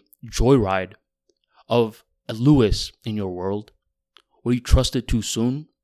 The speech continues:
and you were disappointed because you fell for a lie, how you react next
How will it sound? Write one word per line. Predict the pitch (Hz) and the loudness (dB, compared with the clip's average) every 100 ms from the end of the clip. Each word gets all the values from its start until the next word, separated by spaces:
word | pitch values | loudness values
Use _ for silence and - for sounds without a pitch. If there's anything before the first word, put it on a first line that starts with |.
| _ _ _ _ _ _ _ _ _ | _ _ _ _ _ _ _ _ _
and | 120 117 | -8 -6
you | 107 117 | -2 -2
were | 101 - | -2 -4
disappointed | 101 - - 165 151 101 98 _ _ _ | -4 -4 -2 -2 0 -2 -6 _ _ _
because | 120 123 113 92 - _ _ _ - | -4 -2 -2 -4 -14 _ _ _ -12
you | 127 | -6
fell | 147 147 | -2 0
for | 160 | 2
a | 131 | 2
lie, | 131 170 92 90 _ _ _ _ _ _ _ _ _ _ _ _ _ | 0 -2 -2 -8 _ _ _ _ _ _ _ _ _ _ _ _ _
how | - - 131 175 | -16 -10 -4 -2
you | 202 214 | 0 0
react | 151 131 135 139 - - | 2 2 2 2 -2 -8
next | 104 120 - - | -4 -4 -4 -10